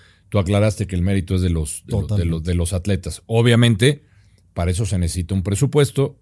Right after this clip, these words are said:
Speaker 1: hay que invertir en los atletas, hay que invertir en el deporte, y como tú bien dices, este joven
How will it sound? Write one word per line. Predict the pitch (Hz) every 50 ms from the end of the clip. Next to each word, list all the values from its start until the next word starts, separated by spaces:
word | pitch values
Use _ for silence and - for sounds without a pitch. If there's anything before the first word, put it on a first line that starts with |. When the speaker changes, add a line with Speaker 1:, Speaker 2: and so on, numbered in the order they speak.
| _ _
Speaker 1:
hay | - 92 85
que | - - 95
invertir | 92 85 80 82 - 113 127
en | 131 131
los | 123 107 117
atletas, | 117 101 120 123 120 - 127 117 92
hay | 87 82
que | 80 -
invertir | 92 90 90 78 71 95 113
en | 120 123
el | 120 113
deporte, | 113 101 - 113 110 95 85 120 151 - - _ _ _ _ _ _ _ _ _ _ _ _ _ _ _ _ _
y | - 101
como | 82 98 95 92 80
tú | 107
bien | 110 113 107
dices, | 110 113 98 92
este | 87 90 - 98
joven | 87 - 107 107 104 98 92 85 -